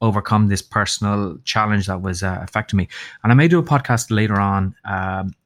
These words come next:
in the week about that. Obviously, if you're listening to this in the distant future of twenty twenty-two,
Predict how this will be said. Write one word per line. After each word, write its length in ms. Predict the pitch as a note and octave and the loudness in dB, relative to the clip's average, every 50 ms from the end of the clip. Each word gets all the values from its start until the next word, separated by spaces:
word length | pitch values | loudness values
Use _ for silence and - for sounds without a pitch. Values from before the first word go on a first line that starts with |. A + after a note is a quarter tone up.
| _ _ - | _ _ -4
in 140 | A#2 G#2+ G2+ | -2 0 0
the 60 | G2+ | 2
week 200 | F#2+ G2+ F#2 - | 0 -2 -2 -4
about 260 | F2+ F2+ F#2+ F#2+ - | -2 -2 -2 -2 -2
that. 140 | - F2+ F2 | -4 -4 -2
Obviously, 240 | F#2+ F#2 - - G2+ | -2 -4 -4 -6 -6
if 80 | F2+ G2 | -4 -2
you're 300 | G2 F#2+ G2 F#2 F#2 G2 | 0 0 0 0 0 -2
listening 260 | G2+ F#2 - G2 F2+ | -4 -4 -4 -4 -6
to 80 | F#2+ | -6
this 320 | F#2 G2+ F#2+ - - - - _ - - - - _ _ _ _ - | -4 -6 -6 -6 -6 -10 -12 _ -20 -20 -20 -20 _ _ _ _ 0
in 240 | A2+ G#2+ A2 G#2+ G2+ | 2 4 4 4 2
the 80 | G2+ | 2
distant 360 | F#2 G#2 F#2+ - - G2+ F#2+ | 0 0 0 0 0 -2 -4
future 340 | - - G#2 G2+ - - G2 F#2+ | -4 -4 -4 -4 -4 -4 -6 -6
of 100 | - - | -6 -6
twenty 300 | - G#2+ G#2 G2+ - G2 | -4 -4 -2 -2 -4 -6
twenty-two, 680 | - - G2 E2+ - - - - G#2+ G#2 G#2 G#2 | -6 -6 -6 -6 -6 -10 -6 -4 -2 0 0 -2